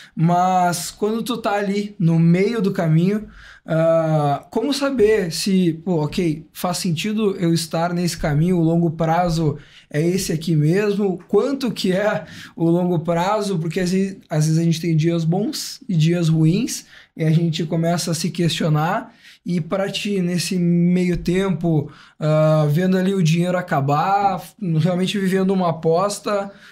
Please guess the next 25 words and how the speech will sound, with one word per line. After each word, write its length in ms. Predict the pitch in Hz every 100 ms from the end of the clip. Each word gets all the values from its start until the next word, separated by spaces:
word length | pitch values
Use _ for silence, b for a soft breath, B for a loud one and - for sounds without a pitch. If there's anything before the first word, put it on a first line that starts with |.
| B
ah, 240 | - 165 175
o 100 | 175
que 160 | 220
que 140 | 214 247
pra 280 | - 240 220
ti 220 | - 240
servia 420 | 226 240 202 214
de 80 | 202
balizador 720 | 202 196 190 190 160 175 185
pra, 340 | 175 185 180
"Não, 300 | 175 185 139 B B B -
é, 220 | 139 139
isso 160 | 131 -
aqui 160 | 160 180
faz 220 | 185 160
sentido, 640 | 180 151 - 170 180 190
o 60 | 185
longo 240 | 180 175 160
prazo 520 | 165 156 170 170 170
ele 200 | 160 156
existe, 380 | 143 151 170 180
ele 80 |
vale 220 | 156 156 147
a 60 |
pena", 600 | 135 151 165 190 196 196